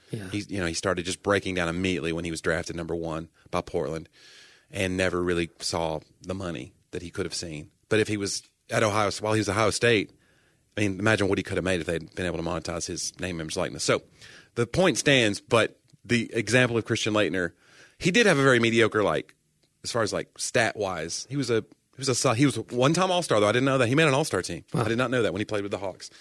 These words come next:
Speaker 2: So he was a one-time All-Star, uh, in, like, ninety-three, and he, uh, ninety-four maybe, but he, uh, he averaged, like, you know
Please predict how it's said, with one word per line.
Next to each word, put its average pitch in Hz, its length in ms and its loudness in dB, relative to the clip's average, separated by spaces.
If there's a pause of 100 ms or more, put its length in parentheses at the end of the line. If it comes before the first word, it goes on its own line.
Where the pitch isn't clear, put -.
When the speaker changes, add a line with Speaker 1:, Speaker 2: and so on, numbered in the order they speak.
(500)
Speaker 2:
So - 140 -2
he 113 60 2
was 107 100 0
a 110 40 2
one-time 147 300 2
All-Star, 117 600 0 (360)
uh, 98 220 -4
in, 95 60 -4
like, 90 140 -6
ninety-three, 87 760 -6 (500)
and 101 240 -6
he, 98 300 -4
uh, 95 360 -4
ninety-four 87 440 -8
maybe, 71 340 -14
but - 220 -8
he, 98 380 -10
uh, 92 280 -8 (160)
he 104 160 -4
averaged, 98 280 -2
like, 76 160 -10 (160)
you 95 140 -12
know 71 140 -14